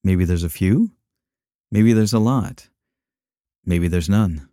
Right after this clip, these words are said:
Marcus Aurelius said, "Don't set your mind on things you don't possess as if they were yours,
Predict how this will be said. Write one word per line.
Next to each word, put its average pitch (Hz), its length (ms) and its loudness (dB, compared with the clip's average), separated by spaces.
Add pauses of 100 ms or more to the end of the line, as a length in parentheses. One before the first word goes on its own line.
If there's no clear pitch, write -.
(2000)
Marcus 170 340 2
Aurelius 104 360 2
said, 80 340 -4 (340)
"Don't 127 220 0
set - 180 -2
your 120 80 2
mind 104 280 4
on 92 140 0
things 92 340 -2
you 92 80 -2
don't 92 240 -2
possess 87 400 -2
as 92 160 -4
if 95 120 -4
they 92 120 -2
were 85 100 -4
yours, 85 600 -2